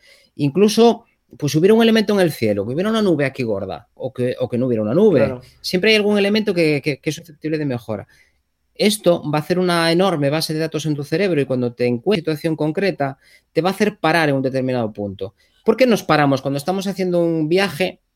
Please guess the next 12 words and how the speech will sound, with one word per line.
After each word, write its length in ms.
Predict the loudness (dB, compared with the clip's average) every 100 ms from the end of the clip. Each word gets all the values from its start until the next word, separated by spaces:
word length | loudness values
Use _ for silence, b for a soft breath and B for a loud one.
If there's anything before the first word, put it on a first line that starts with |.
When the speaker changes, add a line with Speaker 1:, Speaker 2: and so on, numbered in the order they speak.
| _ -14
Speaker 1:
yo, 380 | -6 -2 -2 -6
eh, 140 | -12 -12
pues 200 | -14 -10
igual 180 | -6 -2
hago 100 | 0
una 120 | 0
excursión 400 | -2 -6 -4 -4
de 100 | -4
cinco 300 | -2 -2 -2
o 40 | -2
seis 220 | -4 -4
horas 400 | -6 -8 -12